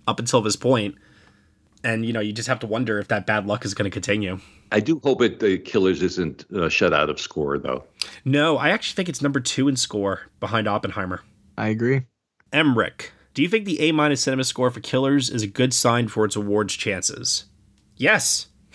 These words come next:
Speaker 3: Yes.
Speaker 2: <laughs> Yeah. Yep.
Speaker 1: Anthony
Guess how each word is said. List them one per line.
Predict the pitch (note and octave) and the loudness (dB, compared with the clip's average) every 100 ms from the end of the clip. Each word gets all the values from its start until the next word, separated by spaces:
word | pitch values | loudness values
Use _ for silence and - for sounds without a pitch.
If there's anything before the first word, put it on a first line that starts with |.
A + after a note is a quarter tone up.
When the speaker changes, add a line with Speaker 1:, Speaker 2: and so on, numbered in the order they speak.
| - - | -8 0
Speaker 3:
Yes. | A2 A2+ | 2 4
Speaker 2:
<laughs> | D#4 C#4 - - D3+ - F3 E3 - | 2 2 0 0 0 2 0 2 0
Yeah. | E3 A2+ - - | 0 -2 -4 -4
Yep. | B2 A#2+ - _ _ _ - - | -2 -2 -4 _ _ _ -20 -2
Speaker 1:
Anthony | F3+ G#3+ F#3 D#3 A#2+ | 0 0 2 2 2